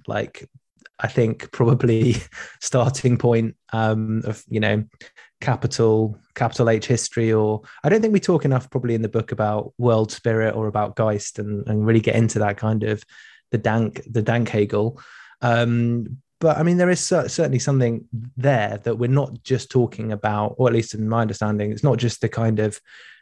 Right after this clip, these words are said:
the, <clears throat> I guess the, the one fucking thing after another, or the accumulation of events, or, or kind of political economy, or whatever that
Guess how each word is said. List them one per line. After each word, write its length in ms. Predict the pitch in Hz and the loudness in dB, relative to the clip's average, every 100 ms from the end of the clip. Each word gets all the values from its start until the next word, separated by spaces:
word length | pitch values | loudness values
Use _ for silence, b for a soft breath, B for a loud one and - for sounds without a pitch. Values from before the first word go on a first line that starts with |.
| _ | _
the, 920 | 113 110 107 110 - - 196 165 104 - | 0 2 0 -2 -8 0 4 6 4 0
<clears throat> 40 | |
I 60 | 120 | -2
guess 240 | 117 113 | -2 -4
the, 300 | - 110 107 - | -2 -2 -2 -8
the 220 | 113 110 110 | -4 -2 0
one 240 | 123 120 | 0 0
fucking 300 | 117 117 113 | 0 -2 -2
thing 200 | 110 110 | -2 -2
after 240 | 110 - 113 | -2 -2 0
another, 320 | 113 110 110 | 0 0 0
or 120 | 110 | -2
the 120 | 110 | -4
accumulation 640 | 110 - 113 107 107 - | -6 -2 0 0 0 -2
of 160 | 110 101 - B B - | -2 -2 -10 B B -4
events, 420 | 110 110 110 - | 0 0 -2 -2
or, 380 | 110 107 107 - | 0 0 0 -2
or 320 | 113 110 113 113 107 - | -4 -2 -2 -4 -8 -8
kind 180 | 117 | -8
of 100 | 107 | -4
political 340 | - 113 - 110 | 0 0 2 -2
economy, 560 | - 123 117 110 107 B B B | 2 2 4 2 0 B B B
or 100 | 123 | -2
whatever 380 | 110 135 123 113 | 2 2 2 0
that 280 | 107 110 107 | 0 -2 -4